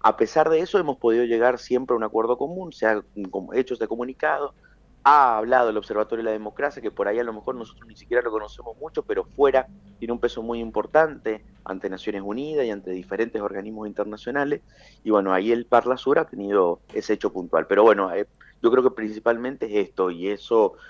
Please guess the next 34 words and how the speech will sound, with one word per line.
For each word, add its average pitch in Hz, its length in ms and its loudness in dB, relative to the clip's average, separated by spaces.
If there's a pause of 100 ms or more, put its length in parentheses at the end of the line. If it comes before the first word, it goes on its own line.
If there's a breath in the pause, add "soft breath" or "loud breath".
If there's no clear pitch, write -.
(120 loud breath)
coincidimos 110 520 -2
absolutamente 110 680 -6
todos, 180 360 -2
que - 200 -16
verdaderamente 104 720 0
tenemos 101 280 -10
que 98 100 -12
garantizar 98 560 -4
primero 151 460 0 (320 loud breath)
la 101 220 2
paz 135 320 6
dentro 117 280 0
de 110 60 4
Venezuela 107 460 -2
y 147 60 -2
poner 107 300 -6
todos 143 340 2
los, 131 380 0 (300)
digo, 110 180 0
hay, 92 200 -2
hay 135 180 0
países 127 380 -2
que - 80 -4
han 113 100 -4
tenido 143 280 -8
unas 110 160 -8
posturas 101 380 -10
mucho 110 280 -8
más 92 160 -6
fuertes 113 460 -4
de 90 80 -6
reco-, 90 280 -10
de 90 280 -10
desconocimiento, 95 1160 -4